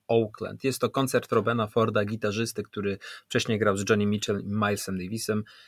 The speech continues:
Przekapitalne granie koncertowe, to jest takie blues, e, jazzowe, troszeczkę śmiganie na gitarce, znakomita setlista, świetne kawałki,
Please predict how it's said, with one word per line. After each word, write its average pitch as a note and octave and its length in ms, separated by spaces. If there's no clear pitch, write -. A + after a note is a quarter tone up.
Przekapitalne B2 1000
granie G#2 640
koncertowe, A#2+ 720
to G#2+ 100
jest G#2 120
takie G#2 260
blues, C3+ 640
e, F2+ 220
jazzowe, A2 540
troszeczkę G2 800
śmiganie G#2+ 600
na G#2 140
gitarce, G#2 880
znakomita A#2 960
setlista, A2 640
świetne - 640
kawałki, G#2 880